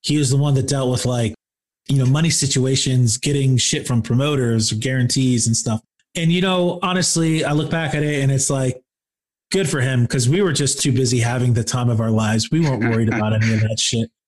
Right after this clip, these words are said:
Speaker 2: Yeah.
Speaker 1: You know, and he was, he took that, he took that burden on his shoulders.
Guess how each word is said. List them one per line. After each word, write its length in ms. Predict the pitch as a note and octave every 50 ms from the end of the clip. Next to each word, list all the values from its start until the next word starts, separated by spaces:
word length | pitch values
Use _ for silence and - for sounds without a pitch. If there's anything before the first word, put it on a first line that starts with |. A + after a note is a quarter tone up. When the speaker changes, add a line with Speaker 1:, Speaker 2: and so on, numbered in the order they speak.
| _ -
Speaker 2:
Yeah. 280 | G#2+ G#2 G2+ E2+ -
Speaker 1:
You 80 | D3 C3+
know, 140 | C3 B2+ B2+
and 160 | B2+ B2+ B2+ -
he 160 | - G3+ F#3+
was, 480 | D#3+ C3+ C#3 C3 A#2 G#2 G2 - - -
he 200 | - - D#3+ E3+
took 280 | D#3+ - F#3+ D#3+ - -
that, 360 | C#3 C3 C3 B2+ A#2+ - - _ _
he 180 | - B2+ D#3+ D#3+
took 180 | D#3+ - D#3+ -
that 240 | C#3+ B2+ A#2 B2 A#2
burden 520 | - A#2+ B2 A#2 A2 G#2+ G#2 A2 A#2 A2 -
on 120 | B2 A#2 A2
his 160 | A#2 B2 A#2+
shoulders. 640 | - - A#2 A2 G#2+ G#2 A2 A#2+ B2+ - - -